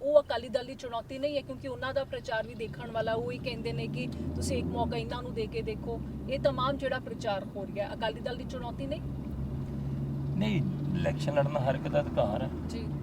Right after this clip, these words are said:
Speaker 2: ਮੈਂ ਤਾਂ ਨਹੀਂ ਕਹਿੰਦਾ ਕਿ ਇਲੈਕਸ਼ਨ ਨਾ ਲੜੇ।
Speaker 1: ਹੂੰ।
Speaker 2: ਹੁਣ ਮੰਨ ਲਓ ਕਿ ਕੋਈ ਵੀ ਵਿਅਕਤੀ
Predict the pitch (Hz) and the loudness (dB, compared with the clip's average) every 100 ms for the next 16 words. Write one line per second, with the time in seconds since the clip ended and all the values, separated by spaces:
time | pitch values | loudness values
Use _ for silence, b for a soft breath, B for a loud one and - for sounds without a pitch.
0 | - - - 165 170 165 160 156 143 - | -4 -4 -2 -2 0 -2 -2 -2 -2 0
1 | 143 139 135 135 131 - - - - - | 0 2 0 0 -2 -6 -6 -6 -6 -6
2 | - - - - - - - - - 127 | -6 -6 -6 -4 -4 -4 -4 -4 0 4
3 | 185 196 190 185 175 - - - - - | 6 6 6 2 0 -6 -8 -8 -8 -8
4 | - - - - 101 113 139 151 151 165 | -8 -8 -8 -2 6 6 6 2 0 -2
5 | - 151 147 156 175 165 156 131 117 - | -2 0 2 4 2 0 0 0 0 0
6 | 135 127 117 110 110 | 0 2 4 2 2